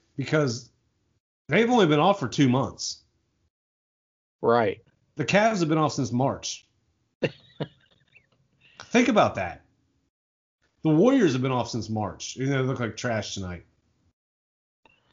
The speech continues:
Speaker 2: How
Speaker 1: The
Speaker 2: important
Speaker 1: Nets have
Speaker 2: is
Speaker 1: been off for a
Speaker 2: fucking,
Speaker 1: while.
Speaker 2: how important is Klay Thompson to fucking
Speaker 1: Huge.
Speaker 2: the,
Speaker 1: Huge.
Speaker 2: the Golden State Warriors?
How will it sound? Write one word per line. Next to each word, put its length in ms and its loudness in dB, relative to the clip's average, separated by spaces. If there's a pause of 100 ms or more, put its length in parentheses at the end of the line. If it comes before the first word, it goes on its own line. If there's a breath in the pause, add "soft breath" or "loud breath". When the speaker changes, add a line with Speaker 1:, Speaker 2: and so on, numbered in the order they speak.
(380)
Speaker 2:
How 240 4
Speaker 1:
The 80 6
Speaker 2:
important 280 4
Speaker 1:
Nets 160 4
have 60 2
Speaker 2:
is 60 2
Speaker 1:
been 80 4
off 160 6
for 80 -2
a 20 0
Speaker 2:
fucking, 140 -2
Speaker 1:
while. 340 -2 (240)
Speaker 2:
how 240 0
important 460 -2
is 40 -20
Klay 240 0
Thompson 580 -6 (480 soft breath)
to 200 0
fucking 380 0
Speaker 1:
Huge. 480 2 (260)
Speaker 2:
the, 360 6
Speaker 1:
Huge. 160 -4
Speaker 2:
the 80 -2
Golden 300 4
State 300 0
Warriors? 440 0